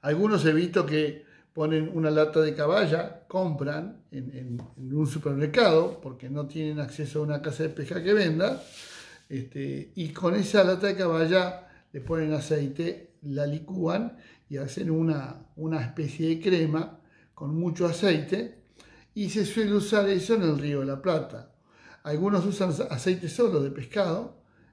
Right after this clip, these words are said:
este, el aceite que gotea sobre la borda de, de la embarcación, y produce una mancha grande, este, inmediatamente, donde si el pejerrey está cerca, cerca, se acerca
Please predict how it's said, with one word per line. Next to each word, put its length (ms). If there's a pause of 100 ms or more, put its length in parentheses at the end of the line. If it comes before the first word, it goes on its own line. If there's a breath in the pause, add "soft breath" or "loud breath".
(100)
este, 220
el 80
aceite 480
que 140
gotea 560 (460)
sobre 640
la 140
borda 400
de, 280
de 140
la 80
embarcación, 800 (320 loud breath)
y 140
produce 460
una 200
mancha 340
grande, 540 (320 loud breath)
este, 340
inmediatamente, 840
donde 320
si 100
el 120
pejerrey 420
está 240
cerca, 360 (280)
cerca, 420
se 140
acerca 600